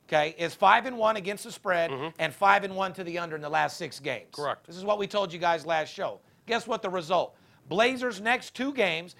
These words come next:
Speaker 1: they covered, and both games went under
Speaker 2: Yep.
Speaker 1: against the Clippers and the Celtics until losing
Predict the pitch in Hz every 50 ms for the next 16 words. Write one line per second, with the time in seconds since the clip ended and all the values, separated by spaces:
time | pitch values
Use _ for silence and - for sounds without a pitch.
0 | - _ _ - 147 180 175 - - 214 240 247 240 247 247 233 - - - -
1 | - - 185 175 143 196 214 220 208 156 190 208 202 196 190 165 139 165 170 165
2 | 170 170 170 156 135 117 98 - _ _ 113 123 147 160 147 139 175 185 180 -
3 | - 151 - - 220 240 233 240 262 240 233 233 - - _ _ _ _ - 190
4 | 214 220 226 220 - - 226 214 190 180 - - - - - - _ _ _ _
5 | - _ - 185 196 180 - 226 220 214 196 196 220 262 277 277 262 208 190 190
6 | 185